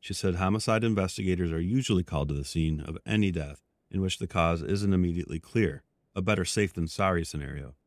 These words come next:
But they usually end up waiting for the autopsy to determine if they'll pursue any homicide investigation further. She referred to police, quote, "pulling a number," which is sort of the formal initiation of a homicide case. "Police don't like to pull a number prematurely," she said,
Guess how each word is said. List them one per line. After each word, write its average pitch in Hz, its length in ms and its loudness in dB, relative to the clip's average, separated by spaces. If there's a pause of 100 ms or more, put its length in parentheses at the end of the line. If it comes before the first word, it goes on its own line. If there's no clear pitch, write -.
(180)
But 98 140 0
they 107 80 2
usually 139 420 4
end 107 200 4
up 95 100 -2
waiting 98 320 4
for 90 80 -4
the 87 140 0
autopsy 80 680 0
to - 140 -10
determine 90 380 0
if 82 100 -6
they'll - 140 -6
pursue 107 460 -2
any 92 180 2
homicide 80 460 0
investigation 78 640 -4
further. 80 480 -2 (180)
She - 160 -4
referred 131 360 2
to 127 60 4
police, 104 360 0
quote, 92 400 0 (100)
"pulling 113 320 4
a 95 40 4
number," 85 360 0 (380)
which - 80 -8
is 113 100 0
sort 120 160 4
of 104 100 4
the 95 80 -2
formal 98 440 2
initiation 87 600 0
of 80 120 -2
a 73 40 -8
homicide 82 480 -2
case. 76 400 0 (280)
"Police 131 240 0
don't 110 320 0
like 104 220 0
to 90 60 0
pull 76 220 -2
a 76 40 0
number 78 260 2
prematurely," 82 680 2
she - 160 -14
said, - 380 -8